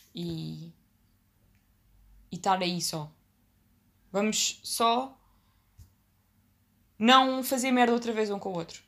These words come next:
Ou bora só não voltar a desistir de mim próprio.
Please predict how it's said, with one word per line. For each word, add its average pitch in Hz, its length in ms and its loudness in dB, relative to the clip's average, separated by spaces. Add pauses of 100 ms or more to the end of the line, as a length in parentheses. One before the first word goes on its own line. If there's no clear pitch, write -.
(380)
Ou 175 640 -4 (680)
bora 208 260 2
só 269 560 6 (480)
não 226 440 2
voltar 220 340 4
a 226 60 2
desistir 220 260 -2
de 202 80 -4
mim 214 140 -2
próprio. 190 340 -8